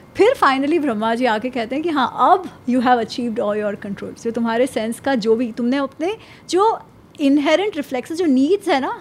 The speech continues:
हंगर, प्यास, भूख, उस पे भी अब तुमने कंट्रोल पा लिया।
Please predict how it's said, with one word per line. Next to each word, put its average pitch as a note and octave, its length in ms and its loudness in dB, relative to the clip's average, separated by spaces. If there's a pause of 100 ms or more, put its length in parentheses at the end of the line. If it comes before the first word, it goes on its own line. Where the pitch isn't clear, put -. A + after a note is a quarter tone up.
हंगर, B3 280 2
प्यास, C4 600 0 (220)
भूख, C#4+ 320 -2 (340)
उस - 140 -6
पे F4 180 -2
भी G#4 100 4
अब B4 540 0
तुमने D#4+ 260 0
कंट्रोल A3+ 400 -2
पा F#3 160 -6
लिया। E3+ 280 -10